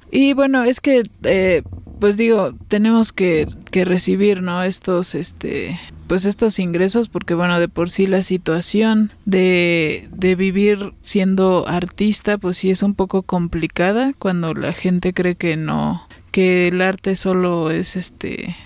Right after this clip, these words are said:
o sea, sí, obviamente se hace como con un afán, pues de compartir, de varia-, de varias cosas, ¿no? Pero,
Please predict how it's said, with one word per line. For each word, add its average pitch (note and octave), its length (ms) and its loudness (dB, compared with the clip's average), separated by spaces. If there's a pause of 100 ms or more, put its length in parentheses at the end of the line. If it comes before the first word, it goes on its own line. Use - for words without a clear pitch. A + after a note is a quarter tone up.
(120)
o F#3 100 2
sea, F3+ 200 2
sí, A#3+ 320 0
obviamente G3 640 0
se F#3+ 160 -2
hace F3+ 280 -2
como D3+ 300 -6
con D#3 320 -2
un F3+ 140 4
afán, F3+ 520 -2 (720)
pues G3+ 180 2
de F#3+ 120 2
compartir, G#3+ 1040 0 (340)
de F3+ 380 2
varia-, G3 420 2
de F#3 140 0
varias A3+ 340 0
cosas, F#3 380 -2
¿no? G#3+ 180 0
Pero, F3+ 500 0